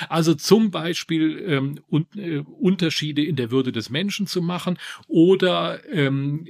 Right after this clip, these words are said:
äh, deutschen Staatsbürgern unterschiedlicher ethnischer Herkunft unterschiedlichen Rechtsstatus zuzuweisen. Das geht verfassungsrechtlich überhaupt nicht. Da würde, ziehen wir, es ist klar, da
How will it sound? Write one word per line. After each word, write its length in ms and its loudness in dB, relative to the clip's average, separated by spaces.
äh, 440 -6
deutschen 380 0
Staatsbürgern 800 -4
unterschiedlicher 800 -4
ethnischer 400 -6
Herkunft 680 -4
unterschiedlichen 800 0
Rechtsstatus 760 -4
zuzuweisen. 720 -8
Das 220 -4
geht 160 0
verfassungsrechtlich 840 -6
überhaupt 400 -6
nicht. 180 0
Da 220 4
würde, 360 0
ziehen 300 0
wir, 400 0
es 160 -12
ist 140 -12
klar, 220 -6
da 160 -4